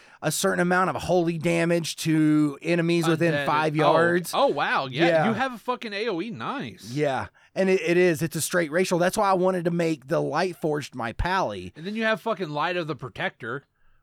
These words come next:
Speaker 2: which, seriously, if you have that yet, I don't know. It's that
Speaker 1: Mm-mm.
Speaker 2: quick heal. Like, honestly, just constantly popping off a heal, like, anytime you're out, like, 'cause you just gotta, you gotta keep in mind, uh,
Speaker 1: I have
Speaker 2: when
Speaker 1: flash
Speaker 2: to use
Speaker 1: heal. That's
Speaker 2: shield,
Speaker 1: it right now.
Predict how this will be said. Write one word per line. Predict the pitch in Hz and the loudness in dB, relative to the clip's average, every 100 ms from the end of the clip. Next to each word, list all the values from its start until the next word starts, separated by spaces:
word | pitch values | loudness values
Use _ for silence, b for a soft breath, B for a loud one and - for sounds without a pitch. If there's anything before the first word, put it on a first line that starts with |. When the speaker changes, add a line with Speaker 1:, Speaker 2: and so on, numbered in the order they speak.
| - | -6
Speaker 2:
which, | 151 139 - | -6 -6 -12
seriously, | - 202 208 - 151 123 - | -8 -4 -4 -2 -6 -6 -8
if | 156 | -6
you | 175 | -4
have | 175 180 | -4 -4
that | 147 160 | -4 -6
yet, | 117 117 | -8 -10
I | |
don't | 120 131 123 | -8 -8 -6
know. | 117 110 | -8 -8
It's | 107 - | -10 -8
that | 170 | -8
Speaker 1:
Mm-mm. | 69 | -6
Speaker 2:
quick | 170 - | -10 -10
heal. | 156 147 185 185 b b b | -8 -6 -6 -8 b b b
Like, | 156 160 | -8 -6
honestly, | 175 226 208 - 143 | -2 -2 -2 -4 -6
just | 147 - | -6 -10
constantly | - 196 240 208 170 | -8 -6 -6 -6 -8
popping | - 185 196 180 | -2 -2 -2 -2
off | 185 165 | -2 -4
a | |
heal, | - 180 202 175 | -10 -4 0 0
like, | 139 123 b b b | 0 -6 b b b
anytime | - 247 208 214 | -8 -6 -4 -2
you're | 208 | 0
out, | 196 | -2
like, | 175 | -4
'cause | 185 156 | -6 -10
you | 220 | -10
just | - | -8
gotta, | 240 226 175 | -4 -4 -6
you | 185 | -4
gotta | 240 262 | -4 -4
keep | - 233 | -8 -12
in | 196 | -10
mind, | 151 170 190 180 | -8 -8 -8 -10
uh, | 151 147 147 - _ - | -8 -6 -6 -8 _ -6
Speaker 1:
I | 147 | -4
have | 143 | -2
Speaker 2:
when | 175 214 | -4 -2
Speaker 1:
flash | 127 131 | -2 -2
Speaker 2:
to | 175 | -2
use | 170 | -2
Speaker 1:
heal. | 110 98 | -4 -6
That's | 95 98 | -6 -6
Speaker 2:
shield, | 147 | -4
Speaker 1:
it | - 196 | -6 -6
right | 90 76 | -10 -10
now. | 90 90 90 | -12 -12 -14